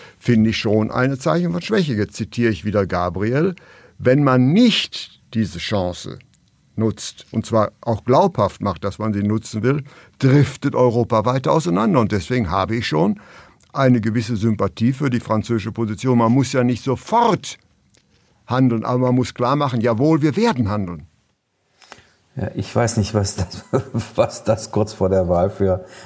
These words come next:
Speaker 2: für Sinn macht. Ich bin ja nicht dagegen zu handeln, im Gegenteil, na klar.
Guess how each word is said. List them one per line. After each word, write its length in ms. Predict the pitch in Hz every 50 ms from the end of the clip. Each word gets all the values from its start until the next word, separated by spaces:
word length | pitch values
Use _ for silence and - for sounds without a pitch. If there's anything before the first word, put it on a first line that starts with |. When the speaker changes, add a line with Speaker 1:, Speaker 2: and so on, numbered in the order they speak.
| 104 - -
Speaker 2:
für 160 | 113 107 101
Sinn 340 | 92 107 131 131 113 92 78
macht. 220 | 69 62 - -
Ich 160 | 123 - -
bin 100 | 185 185
ja 100 | 185 -
nicht 180 | 180 180 - -
dagegen 400 | 92 90 110 151 180 202 196 -
zu 140 | - 117 101
handeln, 220 | 104 98 95 87
im 40 | 90
Gegenteil, 480 | 101 127 156 165 143 - - 95 85 82
na 100 | 95 104
klar. 480 | - - 156 175 185 160 - - -